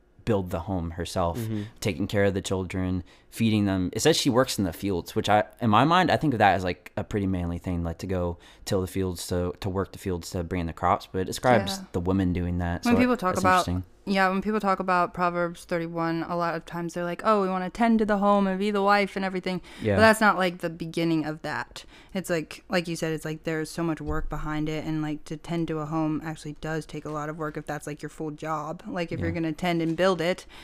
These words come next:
Speaker 3: and raise children and stuff like that, like you said, it's kinda like the base model of what, like, family and <laughs> working looks like,
Speaker 1: Mm-hmm.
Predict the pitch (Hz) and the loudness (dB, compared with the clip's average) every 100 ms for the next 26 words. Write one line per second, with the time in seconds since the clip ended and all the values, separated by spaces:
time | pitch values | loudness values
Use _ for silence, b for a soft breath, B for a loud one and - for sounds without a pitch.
0 | B 180 170 165 160 156 - 233 226 220 | B -2 0 0 -2 -4 0 2 4 4
1 | 208 180 185 175 170 180 170 165 165 170 | 4 0 -4 -4 -4 0 0 0 -2 -6
2 | 160 160 - 165 156 156 151 - 156 147 | -6 -8 -6 -4 -2 -2 -6 -6 -6 -6
3 | 151 b b b b - 170 180 170 165 | -8 b b b b -2 0 0 -2 0
4 | 156 156 151 156 151 151 147 - - - | 0 0 -2 -6 -6 -8 -8 -12 -18 -16
5 | - 160 - 170 160 156 165 175 170 - | -14 -12 -2 0 2 0 2 0 0 0
6 | 165 160 156 - - - - 95 | 0 0 -6 -12 -12 -14 -16 -12